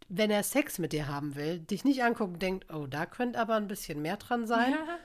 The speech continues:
Speaker 1: oder da ein bisschen weniger und oh, die Vagina finde ich auch eigentlich gar nicht schön.“ Also diese Gedanken finden, glaube ich, einfach nicht statt. Männer, wenn ihr uns zuhört, widersprecht uns, wenn's anders ist.
Speaker 2: Ja.
Speaker 1: Aber ich glaube, da steht was anderes im Fokus
Speaker 2: Ja.
Speaker 1: als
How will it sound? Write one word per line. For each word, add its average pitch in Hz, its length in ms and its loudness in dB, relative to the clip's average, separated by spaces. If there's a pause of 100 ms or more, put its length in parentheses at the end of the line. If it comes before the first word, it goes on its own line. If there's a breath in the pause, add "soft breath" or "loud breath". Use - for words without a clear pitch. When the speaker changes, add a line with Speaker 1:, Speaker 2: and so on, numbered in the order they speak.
(160)
Speaker 1:
oder 175 180 -2
da 165 180 0
ein 165 100 0
bisschen 160 360 -4
weniger 233 440 4 (280 loud breath)
und 180 100 -4
oh, 175 60 -2
die 165 160 -4
Vagina 196 340 2
finde 208 200 0
ich 131 80 -2
auch 196 100 -2
eigentlich 175 220 -2
gar 175 240 4
nicht 147 180 -2
schön.“ 135 400 -6 (320 loud breath)
Also 202 140 -2
diese 233 200 0
Gedanken 247 280 4
finden, 262 320 2
glaube 202 260 2
ich, 180 80 -4
einfach 185 200 -2
nicht 170 160 -2
statt. 214 360 -2
Männer, 185 300 2
wenn 170 100 -4
ihr 170 100 -2
uns 175 180 -8
zuhört, 220 400 0
widersprecht 175 540 -4
uns, 175 160 -6
wenn's 151 160 -4
anders 175 300 -2
ist. 226 100 -4
Speaker 2:
Ja. 233 180 -4 (320 loud breath)
Speaker 1:
Aber 165 440 2 (220)
ich - 140 -16
glaube, 214 240 4
da 185 80 2
steht 185 220 -2
was 165 120 -4
anderes 156 300 -2
im 127 100 -6
Fokus 131 400 -8
Speaker 2:
Ja. 196 200 -4
Speaker 1:
als 147 340 -8